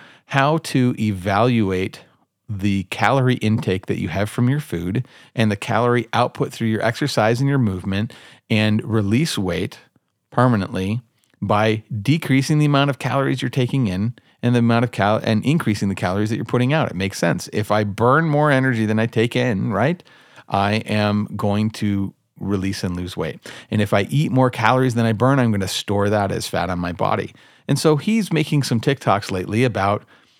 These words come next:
checking the calories per piece and, and finding out that,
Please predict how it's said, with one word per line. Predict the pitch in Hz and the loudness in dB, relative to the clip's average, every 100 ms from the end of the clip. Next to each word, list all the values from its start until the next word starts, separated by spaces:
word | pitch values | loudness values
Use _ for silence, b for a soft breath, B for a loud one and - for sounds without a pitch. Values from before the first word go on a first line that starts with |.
| b - | b -6
checking | - 131 147 | -2 0 2
the | 127 | 0
calories | - 113 117 117 107 107 - - _ | 0 2 2 2 2 0 -4 -12 _
per | - 131 | -4 -2
piece | 120 120 117 117 101 | -2 0 0 -2 -4
and, | 87 87 | -6 -8
and | - 95 90 | -6 -8 -2
finding | 117 117 117 107 | 0 2 2 0
out | 104 - | -2 -4
that, | 98 | -6